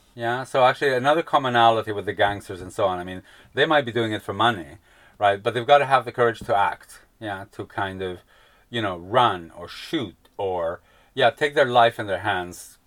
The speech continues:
yeah, to do an action. And you see that in this film over and over again as well.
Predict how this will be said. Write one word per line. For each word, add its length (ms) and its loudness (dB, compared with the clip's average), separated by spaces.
yeah, 200 -4
to 120 -12
do 300 -6
an 140 -6
action. 520 -12
And 140 -4
you 80 -4
see 240 -8
that 180 4
in 140 -8
this 200 -12
film 360 -8
over 280 -12
and 100 -14
over 240 -12
again 280 -18
as 120 -20
well. 240 -18